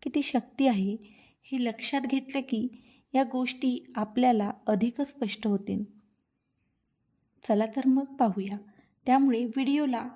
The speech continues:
स्किप न करता शेवटपर्यंत नक्की पहा. जर नवीन असाल तर चॅनलला सबस्क्राईब आणि श्री स्वामी समर्थ लिहायला विसरू नका. जेव्हा आपण भगवंतांची आराधना करत असतो,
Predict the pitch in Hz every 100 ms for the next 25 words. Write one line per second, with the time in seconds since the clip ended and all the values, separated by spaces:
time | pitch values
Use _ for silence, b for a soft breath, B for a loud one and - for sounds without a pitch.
0 | - - - - 311 311 302 285 262 254
1 | 220 240 - - - 233 233 262 - 254
2 | 240 226 - 214 - - _ 226 220 220
3 | - 214 - 180 196 202 - _ _ _
4 | _ _ _ _ _ _ - 208 202 202
5 | 208 240 226 220 196 185 226 - 214 208
6 | 220 208 202 - 262 262 - 277 214 208
7 | - _ _ _ _ _ _ _ _ _
8 | _ 262 247 233 - 233 254 - 240 220
9 | 220 226 214 208 214 214 214 240 247 214
10 | - 196 196 196 208 208 - _ _ _
11 | _ _ _ _ _ _ _ - 233 240
12 | 247 - 226 226 277 254 294 240 208 226
13 | 262 277 247 240 240 208 202 208 233 226
14 | 208 202 202 - -